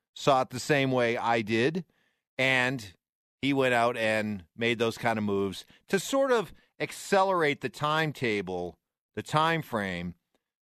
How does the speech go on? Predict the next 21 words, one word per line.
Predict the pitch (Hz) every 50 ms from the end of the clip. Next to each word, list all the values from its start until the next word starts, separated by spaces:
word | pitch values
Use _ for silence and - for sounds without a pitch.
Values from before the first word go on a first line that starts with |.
| _ -
for | - 147
when | 147 147 151 147
the | 147 139 135
Avalanche | 135 135 139 139 139 135 131 123 120 -
were | 127 120
going | 131 127 127 117
to | - 123 120
arrive | 107 104 101 107 120 120 131 120 110 101 98 98 95 - - - _ _ _ _ _ _ -
as | 123 123 127 104
real | 113 131 127 120
contenders. | 113 - 123 110 - - 156 170 160 120 85 73 -
Now, | - 120 113 104 104 101 _ _ _ _ _ _ -
again, | 127 120 151 139 117
as | 110 98
I | 120 120
go | 117 127
back | 117 127 127 123 - -
a | 104
few | - - 123 113 107
years | 104 107 139 170 165 120 101 98 92 - - - _ _ -
ago, | 104 107 101 113 101 95 92 87